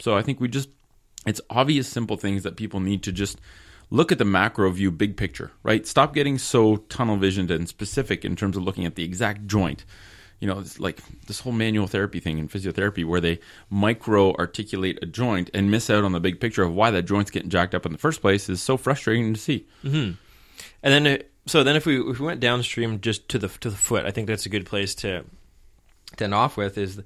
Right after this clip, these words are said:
Speaker 2: it's like a two-way street. And we've already talked about the hip to foot connection, but the knee is like that, like you say, that middle child there. So, so whatever the hip and the foot are, are doing or not doing, the knee is gonna be affected by that.
Speaker 1: Mm-hmm.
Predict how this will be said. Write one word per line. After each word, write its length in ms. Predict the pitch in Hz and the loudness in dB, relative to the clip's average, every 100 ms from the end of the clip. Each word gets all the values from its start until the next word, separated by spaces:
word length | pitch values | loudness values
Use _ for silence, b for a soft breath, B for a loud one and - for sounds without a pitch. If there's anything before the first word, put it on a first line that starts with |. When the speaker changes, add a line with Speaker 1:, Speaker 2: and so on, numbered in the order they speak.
| B B B B B B - - | B B B B B B -20 -10
Speaker 2:
it's 160 | 147 - | -8 0
like 120 | 147 | 2
a 60 | 139 | 2
two-way 380 | - 143 120 110 | 0 2 2 2
street. 360 | - 127 107 | -2 -2 -2
And 80 | 101 | -2
we've 120 | 110 | 0
already 180 | 127 131 | 2 2
talked 300 | 127 113 - | 0 -2 -4
about 300 | 104 95 - | -6 -6 -6
the 100 | 92 | -6
hip 280 | 98 131 - | -4 -6 -4
to 100 | 113 | -8
foot 280 | - 113 - | -2 -2 -2
connection, 500 | 101 80 - 95 90 B B B B | -4 -4 -6 -8 -8 B B B B
but 220 | 127 110 | 2 4
the 100 | 113 | 2
knee 220 | 117 131 | 2 4
is 140 | 131 110 | 4 2
like 220 | 104 101 | 0 0
that, 320 | 107 78 71 | -2 -2 -6
like 180 | - 101 | -14 -10
you 40 | |
say, 120 | - 120 | -2 0
that 140 | 90 | 0
middle 260 | 113 117 101 | 0 -2 -2
child 420 | 123 104 104 95 | 2 4 2 0
there. 200 | 90 85 | -4 -4
So, 440 | - 120 104 98 | -2 -2 0 -2
so 160 | - 123 | -4 -2
whatever 380 | 117 123 131 131 | 2 2 2 0
the 80 | |
hip 200 | 110 120 | 2 -2
and 80 | 113 | -2
the 80 | 98 | -6
foot 220 | - 127 | -2 0
are, 320 | 107 104 80 - - | 2 2 0 -8 -6
are 300 | 101 110 107 | 0 2 0
doing 320 | 98 123 139 | 0 0 0
or 180 | 113 107 | 2 0
not 260 | 104 107 110 | 2 2 2
doing, 380 | 98 95 101 104 | -2 -2 -2 -4
the 80 | |
knee 120 | 107 110 | -2 -2
is 80 | |
gonna 140 | 110 104 | -4 -2
be 100 | 98 | -4
affected 440 | 95 92 - 95 | -4 -6 -8 -10
by 140 | 80 78 | -8 -10
that. 300 | 71 67 - | -10 -14 -12
Speaker 1:
Mm-hmm. 180 | 85 | -10